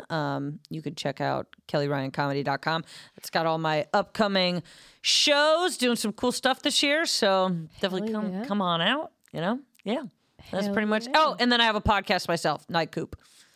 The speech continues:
Speaker 1: So I do that with my sister, my twin
Speaker 2: Oh.
Speaker 1: sister. Yeah.
Speaker 2: Twin sister.
Speaker 1: Mm-hmm, mm-hmm.
Speaker 2: Twins. Amazing.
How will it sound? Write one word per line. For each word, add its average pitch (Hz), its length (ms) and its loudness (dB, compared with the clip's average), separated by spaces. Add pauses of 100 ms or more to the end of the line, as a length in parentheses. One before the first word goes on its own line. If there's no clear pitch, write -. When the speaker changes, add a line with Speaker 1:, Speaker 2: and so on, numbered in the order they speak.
Speaker 1:
So - 320 -4 (140)
I 180 80 -6
do 175 140 -2
that 151 120 -2
with - 160 -14
my 135 80 -8
sister, - 400 -10 (300)
my 208 120 -6
twin 196 40 -6
Speaker 2:
Oh. 185 160 -4
Speaker 1:
sister. 196 200 -14 (280)
Yeah. - 140 -6
Speaker 2:
Twin 349 200 -2
sister. 294 380 -8
Speaker 1:
Mm-hmm, 202 720 -4
mm-hmm. 180 160 -4
Speaker 2:
Twins. 349 640 -6
Amazing. 170 520 -6